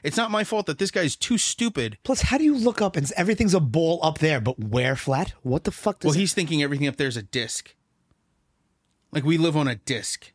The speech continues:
Speaker 2: Okay.
Speaker 1: That's the common theory.
Speaker 2: So that thing, okay, so, he, okay, never
Speaker 1: And what
Speaker 2: mind.
Speaker 1: keeps everything from, from falling off the edge? The giant wall of ice
Speaker 2: Of
Speaker 1: we're not
Speaker 2: ice,
Speaker 1: allowed
Speaker 2: yeah,
Speaker 1: to go
Speaker 2: yeah,
Speaker 1: near.
Speaker 2: I know.
Speaker 1: Yeah.
Speaker 2: I, I know, I know all the
Speaker 1: I, I, we had talked a long time ago no-, about not talking about religion or politics,
Speaker 2: Yeah.
Speaker 1: but we never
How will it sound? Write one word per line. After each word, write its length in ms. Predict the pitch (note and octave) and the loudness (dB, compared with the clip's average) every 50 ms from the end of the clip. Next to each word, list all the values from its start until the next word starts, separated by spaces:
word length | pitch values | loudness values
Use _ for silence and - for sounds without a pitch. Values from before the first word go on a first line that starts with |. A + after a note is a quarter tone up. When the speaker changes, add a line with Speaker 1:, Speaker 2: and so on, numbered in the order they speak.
| - - | -2 -2
Speaker 2:
Okay. 380 | F#3 - - D#3+ D#3+ F#3+ G3 - | 0 2 2 2 2 2 0 0
Speaker 1:
That's 220 | D3+ D3+ D3+ - | -2 -2 -2 -2
the 100 | - C#3+ | -4 -4
common 420 | - - - E3 D#3 D3+ D3 C3+ | -2 -2 -2 -2 0 2 0 0
theory. 440 | B2+ - C3+ B2+ A#2 G#2+ G#2 - _ _ _ _ _ - | 0 0 -2 -2 -2 -4 -8 -12 _ _ _ _ _ -6
Speaker 2:
So 180 | - - F#3+ E3+ | 0 2 4 4
that 160 | E3+ E3 D#3 | 4 2 2
thing, 240 | - F#3 F3 D#3+ - - _ _ - | 2 0 0 0 -2 -8 _ _ -4
okay, 320 | D#3+ D3 - C#3+ A#2+ A2 | -4 -2 0 0 -2 -2
so, 260 | - - C3+ B2+ A#2+ A#2 | -2 -2 -2 -2 -2 -4
he, 140 | A2 D3+ - | -6 -10 -10
okay, 320 | - G#2+ - - G2+ F2 D#2 F2+ | -10 -10 -8 -8 -12 -12 -10 -6
never 120 | F#2+ E3+ | 0 2
Speaker 1:
And 60 | D#3 D#3 | 2 2
what 80 | D#3+ | 2
Speaker 2:
mind. 80 | D3+ - | 0 0
Speaker 1:
keeps 180 | - F3 D3+ E3 | 0 0 0 0
everything 320 | D#3+ D3+ D#3 D3+ D3+ D3 | 0 0 2 2 0 0
from, 260 | C#3 - D#3 D3+ C3 C#3 | 0 0 -2 -2 -4 -4
from 200 | - D#3 C#3+ - | -2 -2 0 0
falling 240 | F3 D#3 D3+ D3+ D3 | 2 0 0 0 -2
off 80 | C#3+ | -2
the 140 | - D3+ D3+ | -2 -2 -2
edge? 140 | F3+ F3 C#3+ | -2 -2 -4
The 100 | C#3+ C3+ | -4 -2
giant 300 | B2 D3 C#3+ D3+ D3+ C3+ | -2 0 -2 -2 -2 0
wall 180 | D3 D3 C#3+ C#3+ | 0 0 0 0
of 100 | C#3 D#3 | 0 0
ice 140 | E3 E3+ D3+ | 0 2 2
Speaker 2:
Of 60 | B2+ | 4
Speaker 1:
we're 60 | C#3+ D3 | 4 4
not 80 | C#3+ | 4
Speaker 2:
ice, 100 | C#3+ - | 2 2
Speaker 1:
allowed 160 | A#2 A#2 A#2+ | 2 2 4
Speaker 2:
yeah, 220 | E3+ D#3 C#3 A#2+ A2 | 4 4 4 2 2
Speaker 1:
to 80 | A2 | 2
go 40 | A2+ | 2
Speaker 2:
yeah, 120 | C#3 D3 B2+ | 2 2 2
Speaker 1:
near. 20 | |
Speaker 2:
I 80 | B2+ C#3 | 2 2
know. 100 | C#3 A2+ | 2 0
Speaker 1:
Yeah. 100 | A2 - - - | 0 -2 -4 -4
Speaker 2:
I, 160 | C3+ C3 A#2 | -4 -2 -2
I 140 | A#2+ B2+ D3+ | 0 0 0
know, 200 | E3 E3+ E3 F#3+ | 2 2 2 2
I 100 | G#3+ F#3+ | 2 4
know 100 | G#3+ G#3+ | 4 4
all 160 | G3+ F#3+ F3+ F3 | 4 4 4 4
the 240 | D#3+ D#3+ D3 A#2 - F3+ | 4 4 4 2 2 0
Speaker 1:
I, 60 | G3 | -2
I, 60 | F#3+ - - - - - - | -2 -2 -10 -20 -20 -10 -6
we 320 | D3 D#3 A3 A#3+ C4+ B3+ | 0 2 2 4 4 4
had 180 | B3 B3 G#3+ - | 2 2 0 0
talked 300 | - G#3+ G3+ - - E3+ | 0 0 0 0 0 -2
a 40 | |
long 260 | D3+ D3+ D#3 D#3 D#3+ D#3 | 0 2 2 2 2 2
time 200 | E3 E3 D3+ D3+ | 2 2 0 2
ago 180 | C#3 C#3 C3 | 2 2 2
no-, 140 | B2+ C3 B2+ | 2 0 0
about 280 | - C#3+ B2+ C3+ B2 C#3 | -2 -2 -2 -2 0 2
not 320 | C#3+ C#3 D3 C#3+ - - | 0 0 0 -2 -6 -8
talking 320 | - - D3 C#3 C3+ C#3 B2+ | -2 0 0 0 0 0 0
about 160 | B2+ B2+ A#2 | 0 0 0
religion 360 | B2+ B2+ C3 C3+ A#2+ - C3 B2+ | 0 0 0 0 -2 -2 -2 -2
or 20 | |
politics, 560 | A2+ - C3 B2+ C3 C#3+ - - F#3 - - - - - | -2 -2 -2 -2 -2 -2 -2 -4 -4 -4 -6 -14 -10 -8
Speaker 2:
Yeah. 220 | G#2 G2 F#2 F2 | -6 -6 -6 -2
Speaker 1:
but 120 | - D#3 D3+ | 0 2 4
we 120 | D3+ D#3 | 4 4
never 440 | D#3 D#3+ E3 F3 F#3+ A3 G#3+ G#3+ | 6 4 4 2 2 0 -2 -2